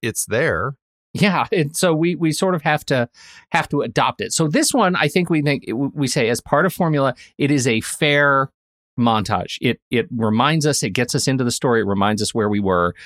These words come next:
Speaker 2: a couple of years ago, and now we're there. Was that, is that kind of what we
Speaker 1: Unnecessary,
Speaker 2: say?
Speaker 1: just like the last few, but yes. <laughs> But
Speaker 2: Right,
Speaker 1: it
Speaker 2: but
Speaker 1: fits,
Speaker 2: it's, it's
Speaker 1: it fits,
Speaker 2: part of it.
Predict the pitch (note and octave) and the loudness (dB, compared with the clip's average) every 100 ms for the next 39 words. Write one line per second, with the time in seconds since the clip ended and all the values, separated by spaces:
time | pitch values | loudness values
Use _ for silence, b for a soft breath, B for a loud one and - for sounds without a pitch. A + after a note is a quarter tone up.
0 | B - F#2 - A#2+ B2 G#2+ G2+ F#2+ G2 | B -12 -8 -4 -2 -2 -2 0 0 0
1 | G2 F#2 F2 E2+ E2+ E2+ D#2+ - D2+ F#2+ | 0 -2 -2 0 -2 -2 -2 -4 -4 -2
2 | - G#2+ - G#2 - F#2+ - A2 B2+ C3+ | 0 -2 -2 -4 -2 -4 -4 -2 0 2
3 | B2+ A#2+ A#2+ - A2 G#2+ G#2 G#2 A#2+ - | 0 2 0 2 2 2 0 -2 -4 -10
4 | _ F#2+ F#2+ G#2+ G2 G#2+ F#2+ - F#2+ F2 | _ -14 -2 -2 0 0 -2 -2 0 0
5 | E2+ - F#2 E2+ E2 F2 E2+ E2+ D2 - | 0 -4 -4 -4 -4 -4 -4 -6 -6 -6
6 | - - B B B B B C3 - B2+ | -8 -8 B B B B B -6 0 2
7 | A2 G2 C3 - - - - C#3 A2 - | 2 0 2 2 2 -2 2 0 0 0
8 | D3 B2 F#2 C#2+ | 2 2 0 -4